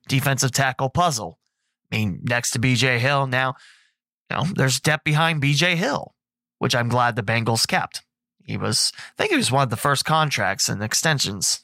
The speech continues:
the Bengals handed out and signed. So the Bengals right now banking on Carter providing the consensus board wrong as a rotational defensive tackle with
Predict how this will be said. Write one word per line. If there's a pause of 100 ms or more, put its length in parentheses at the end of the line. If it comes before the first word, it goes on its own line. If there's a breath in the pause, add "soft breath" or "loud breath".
the
Bengals
handed
out
and
signed. (1300 loud breath)
So
the
Bengals
right
now
banking
on
Carter
providing
the
consensus
board
wrong (140)
as
a
rotational
defensive
tackle
with